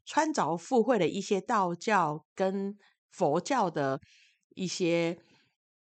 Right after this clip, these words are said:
呃，科仪或者是一些传统，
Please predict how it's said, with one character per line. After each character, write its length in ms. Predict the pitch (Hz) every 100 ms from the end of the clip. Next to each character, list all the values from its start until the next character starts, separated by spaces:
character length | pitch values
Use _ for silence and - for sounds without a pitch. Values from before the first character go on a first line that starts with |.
| _ _ _ _ _ _ _ -
呃， 200 | 151 135
科 300 | - 269 285
仪 220 | 233 151
或 180 | 175 190
者 100 | 147
是 220 | - 202
一 160 | 180 175
些 400 | - 165 165 160
传 300 | - 143 208
统， 260 | 220 123